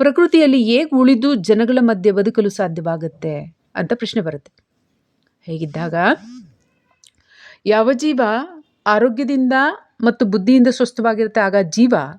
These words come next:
ತನ್ನ ಸಕಾರಾತ್ಮಕ ಪ್ರಯಾಣವನ್ನ ನಿರ್ಮಾಣ ಮಾಡಿಕೊಳ್ಳಲು ಮತ್ತು ನಿಯಮಿತವಾಗಿ ನಡೆಸಲು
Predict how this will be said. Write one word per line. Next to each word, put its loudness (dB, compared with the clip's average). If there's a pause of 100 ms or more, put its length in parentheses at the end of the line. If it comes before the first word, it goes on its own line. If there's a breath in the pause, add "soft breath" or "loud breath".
(720)
ತನ್ನ 4 (220)
ಸಕಾರಾತ್ಮಕ 0
ಪ್ರಯಾಣವನ್ನ 2 (140)
ನಿರ್ಮಾಣ -2
ಮಾಡಿಕೊಳ್ಳಲು 0
ಮತ್ತು 0
ನಿಯಮಿತವಾಗಿ 0
ನಡೆಸಲು -2